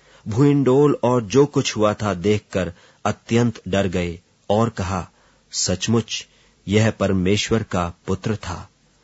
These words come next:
वहां बहुत सी स्त्रियां जो गलील से यीशु की सेवा करती हुई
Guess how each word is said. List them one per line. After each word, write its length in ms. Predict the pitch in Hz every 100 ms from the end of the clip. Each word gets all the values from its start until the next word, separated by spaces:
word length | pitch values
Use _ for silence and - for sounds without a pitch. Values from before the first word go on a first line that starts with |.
| _ _ 127
वहां 280 | 156 175
बहुत 280 | 143 156 170
सी 160 | - 139
स्त्रियां 480 | - 110 123 127 113 - -
जो 160 | 110
गलील 340 | 98 104 120 127
से 180 | - 107
यीशु 300 | 110 - 120
की 160 | 107
सेवा 340 | - 98 104 107
करती 380 | 95 87 104
हुई 300 | 92 98 92